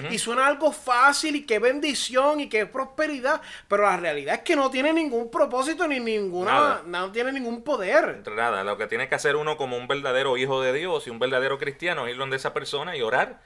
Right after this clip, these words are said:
Speaker 1: Ujú.
Speaker 2: y decir que se haga la voluntad del Padre en,
Speaker 1: Claro,
Speaker 2: en tu vida y en el
Speaker 1: claro.
Speaker 2: nombre de Jesús, pues mira, vamos a orar, declaramos, ¿verdad? Que si es la voluntad del Padre,
Speaker 1: Ajá, ajá.
Speaker 2: sanidad, ¿verdad?
Speaker 1: No, y explicarle.
Speaker 2: Que se va esta enfermedad de tu cuerpo.
Speaker 1: No, y explicarle,
Speaker 2: Explicarle
Speaker 1: mira.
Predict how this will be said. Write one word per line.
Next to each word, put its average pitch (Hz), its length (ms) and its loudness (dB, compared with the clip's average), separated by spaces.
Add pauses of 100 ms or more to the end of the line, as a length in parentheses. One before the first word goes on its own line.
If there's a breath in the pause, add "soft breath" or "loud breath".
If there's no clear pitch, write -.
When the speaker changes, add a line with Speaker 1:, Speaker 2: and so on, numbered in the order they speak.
Speaker 1:
Ujú. 180 240 -6
Speaker 2:
y 117 60 -4
decir 113 260 0
que 139 100 0
se 127 80 -6
haga 117 160 -2
la 127 80 2
voluntad 117 520 -2
del 117 140 -2
Padre 120 360 0
en, 135 60 -2
Speaker 1:
Claro, 127 240 -4
Speaker 2:
en 294 60 -12
tu 135 160 -4
vida 208 280 -2
y - 20 0
en 117 60 -2
el 117 100 -2
Speaker 1:
claro. 113 40 -6
Speaker 2:
nombre 135 320 -2
de 151 100 0
Jesús, 175 320 -4
pues 127 120 -8
mira, 123 180 -6
vamos 117 240 -6
a 127 60 -4
orar, 117 280 -2
declaramos, 101 640 -6 (160 loud breath)
¿verdad? 117 320 -4
Que 127 260 -8
si 117 140 -8
es 113 40 -4
la 120 100 -2
voluntad 120 480 -2
del 113 120 -4
Padre, 156 420 0
Speaker 1:
Ajá, 214 300 -2
ajá. 202 120 0
Speaker 2:
sanidad, 120 560 -2
¿verdad? 190 220 0
Speaker 1:
No, 240 60 6
y 277 40 8
explicarle. 285 520 4
Speaker 2:
Que 359 60 6
se 302 100 8
va 311 120 6
esta - 140 -4
enfermedad 131 440 0
de 113 100 0
tu 107 160 -12
cuerpo. 165 260 2
Speaker 1:
No, 269 60 2
y 285 80 6
explicarle, 254 440 6
Speaker 2:
Explicarle 233 340 6
Speaker 1:
mira. - 20 -12